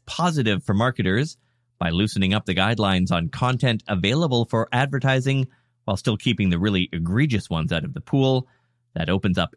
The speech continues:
inventory, which generally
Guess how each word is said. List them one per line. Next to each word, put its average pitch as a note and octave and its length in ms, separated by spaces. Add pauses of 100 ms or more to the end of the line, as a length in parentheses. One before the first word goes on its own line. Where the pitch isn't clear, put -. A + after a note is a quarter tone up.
inventory, B2+ 760 (280)
which - 380 (180)
generally G2 640